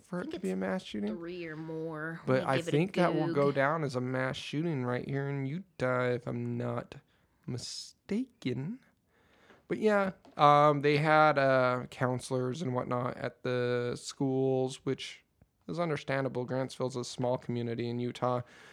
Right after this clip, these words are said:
Speaker 1: Sits right, it sits in Tooele County, right outside of Tooele, which is the larger of the three cities out there.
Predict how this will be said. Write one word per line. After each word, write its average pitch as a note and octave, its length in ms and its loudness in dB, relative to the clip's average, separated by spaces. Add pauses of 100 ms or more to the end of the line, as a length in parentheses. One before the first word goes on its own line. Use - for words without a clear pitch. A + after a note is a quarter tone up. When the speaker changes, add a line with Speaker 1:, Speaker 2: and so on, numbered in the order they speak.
(180)
Speaker 1:
Sits - 340 -4
right, C3 240 4
it A2+ 160 -4
sits - 260 -4
in C3+ 80 0
Tooele B2+ 380 0
County, B2+ 340 -2
right A#2+ 260 -2
outside A#2+ 760 -2
of A#2 180 -4
Tooele, A#2+ 340 -4
which A#2 200 -8
is - 400 -10
the B2 340 -8
larger B2+ 960 0 (540)
of A#2 220 -4
the A2+ 460 -2 (120)
three E3 360 -2
cities A#2 460 -4
out A#2 240 2
there. A2+ 240 -6